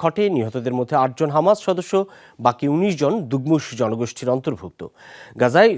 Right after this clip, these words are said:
সশস্ত্র গোষ্ঠীগুলোর মধ্যে একটি দুগমুশ গোত্র, যাদের বিরুদ্ধে ইসরায়েলের সাথে সম্পৃক্ততার অভিযোগ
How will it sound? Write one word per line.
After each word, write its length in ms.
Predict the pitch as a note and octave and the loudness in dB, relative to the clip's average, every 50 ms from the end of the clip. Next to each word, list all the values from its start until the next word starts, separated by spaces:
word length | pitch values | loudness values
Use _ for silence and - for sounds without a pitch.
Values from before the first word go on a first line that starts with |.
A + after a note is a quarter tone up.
| - - | 0 0
সশস্ত্র 360 | G#3+ F#3+ - A#3+ G3+ - - E3+ | 0 0 0 -2 -2 -2 -2 0
গোষ্ঠীগুলোর 440 | F3 E3 - - E3+ E3+ E3 D#3+ D#3+ D3+ | 0 -2 -2 -2 -2 0 2 2 2 0
মধ্যে 160 | D3 - B3 A#3 D#3+ | 0 2 2 0 0
একটি 180 | - - D3 C#3 A#2+ G#2 G#2+ | 0 0 -4 -4 -4 -4 -8
দুগমুশ 300 | G#2+ G#2 C3 C#3+ C3+ - - - | -6 -4 -2 -4 -4 -4 -4 -4
গোত্র, 200 | D#3+ - - A#3+ B3+ - - A#2 - | -4 -2 -2 -2 -2 -2 -4 -6 -6
যাদের 240 | A2+ G#2 G#2 G#2+ A2 | -4 -4 -4 -4 -2
বিরুদ্ধে 260 | C#3+ D3 D3+ - G3 F3 D3 | -2 -2 -2 0 0 0 0
ইসরায়েলের 400 | A#2+ D3 E3+ F#3 G#3 G#3 F#3+ - | 2 2 4 4 4 2 -2 -4
সাথে 180 | E3 C#3+ - D3 C3+ - _ _ _ _ _ _ - | -6 -4 -4 -4 -6 -6 _ _ _ _ _ _ -2
সম্পৃক্ততার 680 | - F#3 F3 D#3+ - F3+ D#3+ - D3 A#2 B2+ A#2 G#2 G2 - - - - C#3+ | 0 2 2 2 2 -2 -2 -2 -4 -4 -2 -4 -4 -6 -12 -10 -4 -2 -2
অভিযোগ 280 | C3 C#3+ C3 A2+ F#2+ | -2 -2 -4 -4 -6